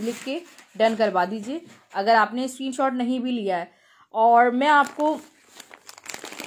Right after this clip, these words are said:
ये देखें सिरन ब्लू, ठीक है, सिरन ब्लू कोड है और ये लॉन दुपट्टे के साथ है डियर, ठीक है। अब असमा को भी जा चुका है,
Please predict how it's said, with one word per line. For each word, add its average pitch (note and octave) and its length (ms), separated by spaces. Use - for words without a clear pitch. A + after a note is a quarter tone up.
ये A#3 140
देखें F#3+ 320
सिरन D#4 460
ब्लू, B3 220
ठीक - 320
है, D#4 120
सिरन D4+ 380
ब्लू C4+ 240
कोड C#4 300
है D#4 240
और A#3 540
ये C4 220
लॉन B3+ 300
दुपट्टे A3+ 360
के G#3+ 140
साथ F3 320
है E3 140
डियर, D3+ 260
ठीक B3+ 240
है। G4+ 140
अब A3 240
असमा B3 360
को D4+ 120
भी C#4 120
जा C4+ 200
चुका D4 320
है, D#4+ 260